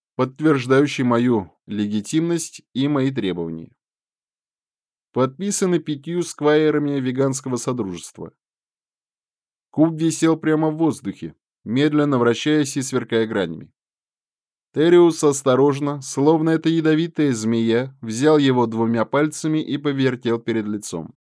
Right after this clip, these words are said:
Словно хотел обнюхать. Потом аккуратно нажал на одну из граней, и перед ним открылась голографическая проекция.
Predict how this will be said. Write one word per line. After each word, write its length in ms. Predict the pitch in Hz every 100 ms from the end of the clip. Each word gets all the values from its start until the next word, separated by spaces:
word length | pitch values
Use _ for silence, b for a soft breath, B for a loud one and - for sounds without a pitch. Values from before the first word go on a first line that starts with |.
| _ _ _ _
Словно 440 | - 139 143 139 131
хотел 340 | 131 139 135
обнюхать. 580 | 135 113 90 - - _ _ _ _ _ _
Потом 520 | 101 - 123 147 156 - -
аккуратно 540 | 120 131 151 160 147
нажал 380 | 131 123 131 127
на 120 | 123
одну 240 | 120 123 117
из 120 | 110
граней, 540 | 143 156 156 156 143 _
и 120 | 156
перед 340 | 160 185 190 175
ним 180 | 196
открылась 540 | 185 165 175 190 175 120
голографическая 840 | 120 131 143 147 160 143 - 151
проекция. 640 | 147 147 131 87 - -